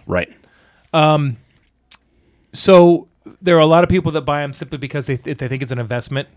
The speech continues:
Speaker 2: Uh, I will not lie. A couple weeks ago, we went to Orlando. We went to the Disney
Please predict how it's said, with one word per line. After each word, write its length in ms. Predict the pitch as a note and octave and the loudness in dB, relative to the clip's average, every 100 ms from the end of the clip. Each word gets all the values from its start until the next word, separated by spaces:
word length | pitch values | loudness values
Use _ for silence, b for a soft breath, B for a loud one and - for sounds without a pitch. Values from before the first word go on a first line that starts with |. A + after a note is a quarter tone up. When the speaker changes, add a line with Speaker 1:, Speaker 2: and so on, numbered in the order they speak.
| _ _ | _ _
Speaker 2:
Uh, 300 | A#2+ A#2 A#2 - - | -12 -10 -12 -16 -12
I 120 | C3+ | -8
will 200 | B2+ C#3+ | -4 -4
not 240 | C#3+ C#3 | -2 -4
lie. 260 | C#3+ C3 C#3 | -4 -4 -4
A 200 | C#3+ - | -8 -10
couple 200 | C#3+ C#3 | -10 -10
weeks 120 | C#3+ | -10
ago, 100 | D#3+ | -6
we 80 | D3 | -6
went 100 | C#3+ | -4
to 60 | C3+ | -4
Orlando. 400 | C3 C3+ C#3 D3 | -4 -4 -4 -4
We 100 | C#3+ | -4
went 180 | C3 B2 | -6 -10
to 60 | B2+ | -12
the 100 | B2 | -8
Disney 520 | C3 B2 C#3 B2+ | -10 -8 -10 -10